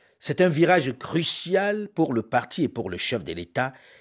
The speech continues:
qui dispose désormais de tous les leviers du pouvoir, ce qui renforce son autorité et l'expose d'autant plus aux critiques.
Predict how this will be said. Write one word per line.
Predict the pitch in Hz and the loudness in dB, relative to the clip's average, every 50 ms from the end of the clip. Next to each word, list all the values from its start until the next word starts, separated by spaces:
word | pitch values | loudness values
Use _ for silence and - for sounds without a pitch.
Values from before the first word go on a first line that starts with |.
| _ _ _ - | _ _ _ -8
qui | - 160 | -6 -2
dispose | 143 165 165 - - 208 202 170 | -2 0 -2 2 4 6 6 6
désormais | 131 147 135 117 147 139 135 165 180 | 6 4 4 4 4 2 2 2 -2
de | 131 104 | -4 -4
tous | - - - 226 | -6 0 2 6
les | 165 135 | 6 6
leviers | 113 113 117 101 113 139 | 6 4 2 2 2 0
du | 107 87 | 0 0
pouvoir, | 95 - - 90 69 64 69 69 67 64 - - _ _ _ - | -6 -10 -10 -10 -8 -6 -6 -6 -6 -8 -10 -14 _ _ _ -12
ce | - - 117 | -10 -10 -8
qui | - 117 | -6 -6
renforce | 98 95 92 - - 139 135 - | -6 -6 -6 -4 -4 -4 -2 -2
son | - 90 80 | -6 -6 -8
autorité | 78 73 - - - 82 - - 147 147 | -12 -12 -14 -14 -16 -14 -10 -8 -6 -6
et | 104 | -4
l'expose | 80 85 - - - - 135 135 | -6 -6 -8 -8 -4 -4 -4 -4
d'autant | - 85 - - 113 | -4 -6 -8 -8 -8
plus | 107 - 120 135 123 - - _ - _ _ - | -6 -4 -4 -4 -4 -4 -10 _ -20 _ _ -16
aux | - 98 | -14 -12
critiques. | - - 107 - - - - 60 60 - - | -8 -6 -8 -8 -8 -8 -14 -14 -16 -20 -20